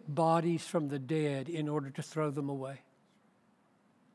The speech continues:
The doctrine of the resurrection of the dead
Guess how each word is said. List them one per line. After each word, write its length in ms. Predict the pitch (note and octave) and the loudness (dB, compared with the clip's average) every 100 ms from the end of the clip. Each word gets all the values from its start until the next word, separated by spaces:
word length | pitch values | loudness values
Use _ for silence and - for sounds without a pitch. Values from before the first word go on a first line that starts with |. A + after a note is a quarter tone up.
| _ _ _ _ | _ _ _ _
The 120 | E3+ | 0
doctrine 680 | D#3 D#3 A3+ B3 - C4 B3+ | 4 12 12 12 6 4 4
of 200 | A3 E3 | 4 2
the 100 | D#3+ | 2
resurrection 1000 | D3 D#3 C3+ C#3 D3 G#3+ - - A3+ G#3 G#3+ | 2 0 0 2 8 8 6 -4 0 0 2
of 300 | F3+ C#3+ C3 | 2 2 -2
the 120 | D3+ | -4
dead 880 | C3+ A#2+ - E3 E3+ C#3 C3 C#3 C3 | -4 -6 0 4 4 2 -4 -10 -12